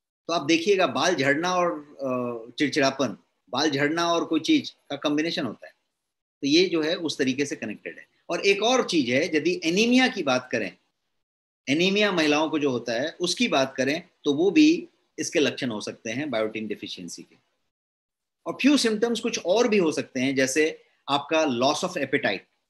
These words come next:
मतलब भूख आपकी कम हो गई, आपकी जो है भूख कम लग रही है, इच्छा नहीं होती खाने की, थोड़ा मंद पड़ गया, तो ये जो इच्छा मंद पड़ गई खाने की,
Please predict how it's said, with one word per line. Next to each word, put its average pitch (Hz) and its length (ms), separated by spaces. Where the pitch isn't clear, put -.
मतलब 135 320
भूख 196 280
आपकी 151 220
कम 131 160
हो 113 160
गई, 87 160
आपकी 156 280
जो 180 140
है 175 100
भूख 170 360
कम 156 160
लग 135 160
रही 135 160
है, 151 200
इच्छा 151 320
नहीं 180 120
होती 117 200
खाने 90 240
की, - 160
थोड़ा 131 180
मंद 147 340
पड़ 98 120
गया, 85 160
तो 135 60
ये 165 160
जो 196 80
इच्छा 185 300
मंद 175 280
पड़ 165 120
गई 160 160
खाने 123 300
की, 113 280